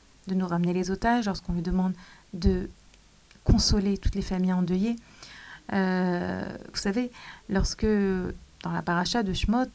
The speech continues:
on voit que Paro avait demandé à Shifra et Poua, à Yocheved et à Myriam, les sages-femmes, de tuer, euh, les bébés,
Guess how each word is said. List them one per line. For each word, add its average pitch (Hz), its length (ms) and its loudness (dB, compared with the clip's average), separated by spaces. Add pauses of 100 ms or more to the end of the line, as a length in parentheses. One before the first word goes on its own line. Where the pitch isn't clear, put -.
(140)
on 190 80 0
voit 196 220 0
que 208 120 -2
Paro 175 320 0
avait 185 160 0
demandé 180 500 0 (400)
à 175 540 0
Shifra - 480 0
et 196 80 0
Poua, 220 540 4 (240)
à 170 40 -4
Yocheved 175 480 0
et 202 60 2
à 180 80 0
Myriam, 202 480 2 (420)
les 185 60 -2
sages-femmes, 233 720 0
de 180 120 -6
tuer, 220 520 2 (120)
euh, 175 200 0
les 170 120 -2
bébés, 175 340 0